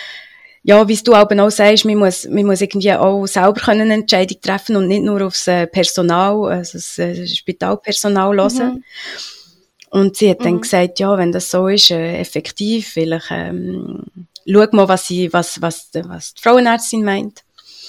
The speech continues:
Speaker 1: Und die ist dann gekommen und eben hat auch gesehen, dass nichts weitergeht <laughs> quasi, dass immer noch bei einem Zentimeter, ähm, geöffnet oder eben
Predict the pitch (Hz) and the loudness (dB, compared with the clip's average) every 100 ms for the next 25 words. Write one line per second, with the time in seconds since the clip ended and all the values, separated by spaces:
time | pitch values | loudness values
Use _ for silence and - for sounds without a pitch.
0 | - - - - - - _ _ - 202 | -18 -18 -18 -18 -20 -20 _ _ -2 2
1 | 240 220 190 180 285 320 330 - 214 165 | 2 4 4 4 8 8 8 6 2 2
2 | 180 185 175 - 76 160 156 - - - | 0 0 -2 -4 2 2 2 -6 -16 -8
3 | 170 165 156 156 - - 185 185 - - | -2 -2 0 -6 -6 0 0 0 -6 -12
4 | - _ _ - 240 240 - - 240 - | -18 _ _ -2 0 2 6 8 8 4
5 | - 226 233 254 214 196 226 233 220 214 | 2 4 4 4 0 2 0 2 0 0
6 | 208 190 202 220 202 208 214 190 202 - | 2 2 2 2 -2 0 0 0 0 0
7 | 220 - - - - 214 - _ - 190 | 0 2 2 -2 -4 -8 -16 _ 2 2
8 | - 202 202 175 180 180 | 0 -2 0 2 2 2